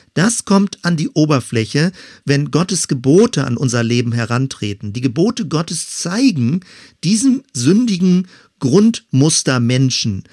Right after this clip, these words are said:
zwar den Willen Gottes, aber sie geben ihm nicht die Kraft, auch den Willen Gottes zu erfüllen. Und das ist dieser komplizierte Gedankengang bei Paulus in Bezug auf das Gesetz Gottes.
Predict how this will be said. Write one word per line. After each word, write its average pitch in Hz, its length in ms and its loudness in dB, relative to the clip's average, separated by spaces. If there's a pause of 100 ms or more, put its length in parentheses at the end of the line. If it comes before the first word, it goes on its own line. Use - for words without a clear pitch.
(140)
zwar 135 260 -2
den 117 220 0
Willen 247 300 4
Gottes, 117 580 -4 (540)
aber 190 260 0
sie 156 160 -4
geben 180 300 0
ihm 151 200 -2
nicht 165 280 -4
die 156 140 -8
Kraft, - 720 -4
auch 139 180 -2
den 120 260 0
Willen 139 240 0
Gottes 117 400 -2
zu 127 140 -2
erfüllen. 117 580 -4 (380)
Und 139 120 0
das 214 180 2
ist - 140 -4
dieser 190 220 0
komplizierte 170 640 -2
Gedankengang 135 720 -2
bei 123 140 -2
Paulus 143 460 -2
in 135 80 -2
Bezug - 320 -4
auf - 180 -6
das - 220 -4
Gesetz 127 540 -6
Gottes. - 560 -8